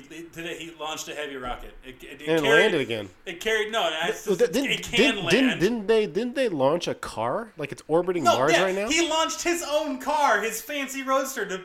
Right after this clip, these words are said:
Speaker 1: be a fucking promo thing, to be like, "Look at this." Uh, just to show that we can carry a payload. I could have used coal or actual weights, but I threw my fancy roadster Tesla in there to just throw a little extra ad on that shit.
Speaker 2: Just a, just a side note.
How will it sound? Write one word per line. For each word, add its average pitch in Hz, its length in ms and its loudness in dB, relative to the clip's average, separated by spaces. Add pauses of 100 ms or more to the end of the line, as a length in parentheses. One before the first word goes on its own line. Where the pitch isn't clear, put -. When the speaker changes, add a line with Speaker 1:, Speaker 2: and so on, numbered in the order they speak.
Speaker 1:
be 254 120 -4
a 240 40 -2
fucking 254 300 -4
promo 262 440 -2
thing, 185 200 -4
to 170 40 -8
be 190 60 -2
like, 175 180 -2
"Look 180 120 -6
at 190 100 -6
this." 208 320 -8 (400)
Uh, 175 220 -6
just 240 260 -4
to 190 100 -4
show 226 220 -4
that 190 100 -2
we 175 100 -6
can 151 180 -10 (260)
carry 196 320 -6
a - 40 -14
payload. 156 460 -8
I 165 80 -6
could 247 200 -10
have 208 100 -10
used 180 260 -12
coal 202 300 -4
or 151 160 -6
actual 156 420 -8
weights, 170 280 -8
but 131 240 -14 (240)
I 190 120 -10
threw 165 280 -10
my 151 180 -4
fancy 170 500 -8
roadster 165 400 -8
Tesla 151 520 -12
in 117 80 -18
there 120 160 -14
to 117 300 -12 (280)
just 170 200 -12
throw 190 120 -4
a 165 60 -4
little 151 160 -6
extra 139 280 -10
ad 151 300 -8
on 123 180 -8
that 120 160 -14
shit. - 260 -4
Speaker 2:
Just 135 100 -2
a, 160 240 2 (180)
just 170 160 -6
a 156 40 -6
side 139 300 -2
note. 160 260 -6